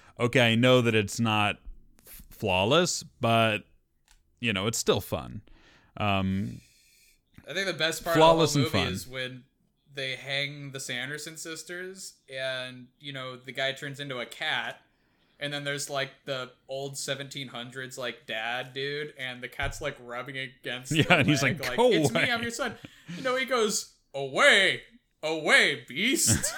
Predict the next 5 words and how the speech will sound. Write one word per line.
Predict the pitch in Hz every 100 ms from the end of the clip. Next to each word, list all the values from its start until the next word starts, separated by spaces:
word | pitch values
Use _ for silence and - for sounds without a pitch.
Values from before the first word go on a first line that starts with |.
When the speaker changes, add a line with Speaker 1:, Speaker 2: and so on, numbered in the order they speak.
| -
Speaker 2:
<laughs> | - - 740 831 679 - - - - - - 254 233 - - - -
to | - 220
a |
fucking | 214 226 220 214 190
tabby. | - 156 156 156 120 123 151